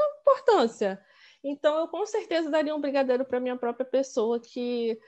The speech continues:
foi contra tudo e todos, e decidiu fazer o que tava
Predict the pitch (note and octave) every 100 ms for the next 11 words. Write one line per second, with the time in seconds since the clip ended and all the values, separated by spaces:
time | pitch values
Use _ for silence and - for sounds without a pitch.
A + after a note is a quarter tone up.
0 | _ _ A#3 A#3 A#3+ B3 B3 B3+ C#4+ C#4+
1 | E4+ F#4 - B3+ B3 B3+ D#4 - - _
2 | _ _ _ - C#4+ B3+ F#4 F#4+ G4+ G4
3 | C#4+ D#4 D#4+ F4 D4+ D4+ D#4+ D#4 D4 D#4
4 | D#4 D#4+